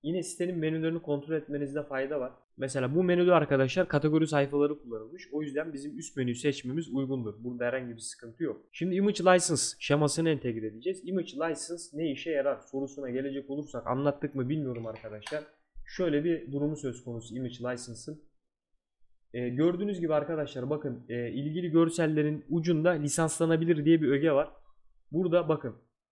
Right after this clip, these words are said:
e, iletişim sayfamız ve gizlilik politikası sayfamız yer alıyor. Bu arkadaşlar Image License şemasının serp sonuçlarına, yani Google arama sonuçlarında görsellere, zaten görsellerle alakalı bir şema yapısıdır bu.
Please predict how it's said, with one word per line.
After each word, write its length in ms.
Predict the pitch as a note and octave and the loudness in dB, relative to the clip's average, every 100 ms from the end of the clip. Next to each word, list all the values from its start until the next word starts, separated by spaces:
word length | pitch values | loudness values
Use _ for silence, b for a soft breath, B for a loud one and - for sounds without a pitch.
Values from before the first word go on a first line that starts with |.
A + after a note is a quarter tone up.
| _ - | _ -8
e, 140 | B2 | -4
iletişim 460 | - D3+ D#3+ - F#3 | 0 2 0 -2 -6
sayfamız 540 | D#3+ D3 D3 D#3 E3+ | -2 -2 0 -4 0
ve 80 | E3+ | 0
gizlilik 440 | D3+ D#3 D#3 E3 - | 2 0 0 0 0
politikası 420 | C#3 C#3 D#3 - | 0 0 -4 0
sayfamız 520 | C#3 C#3 C#3 D3 C3 | 2 2 2 0 2
yer 120 | A#2+ | 2
alıyor. 300 | A2 B2 F3+ D#3+ | 2 2 2 4
Bu 100 | E3 | 4
arkadaşlar 520 | D#3+ D3+ C#3+ C#3+ F3+ D3 | 4 4 0 0 -2 0
Image 260 | E3 D3+ | 2 2
License 440 | C3+ C3+ C3 B2 - | 0 0 0 -4 -2
şemasının 560 | D#3 C#3+ - D3 F3+ - b b b b | 2 2 2 2 0 -4 b b b b
serp 360 | - F3 F3 | 2 4 4
sonuçlarına, 580 | D#3+ D3 C3+ B2+ A2+ A2 | 2 2 2 2 2 2
yani 360 | A#2 C3 C3 B2+ - _ _ _ _ _ _ | 4 4 2 -2 -8 _ _ _ _ _ _
Google 400 | B2 C#3+ E3+ E3+ | 0 6 8 6
arama 300 | - D3+ E3+ | 6 6 6
sonuçlarında 640 | E3+ C#3+ B2+ - B2 B2+ F#3 | 4 2 2 2 2 4 4
görsellere, 680 | C#3 C#3+ C#3+ D#3 C#3+ C#3+ A2+ | 8 8 8 4 6 4 6
zaten 360 | B2+ C3+ C#3 | 4 4 4
görsellerle 580 | C3+ C3+ D3 C#3 D3+ C#3 | 6 6 4 4 4 4
alakalı 420 | C3+ B2+ C#3 D3 | 2 0 0 -2
bir 60 | B2+ | -4
şema 260 | A#2+ A2+ | -6 -6
yapısıdır 460 | A2+ - - A#2 A#2+ | -8 -8 -12 -8 -2
bu. 220 | G3+ G#3 | -2 -2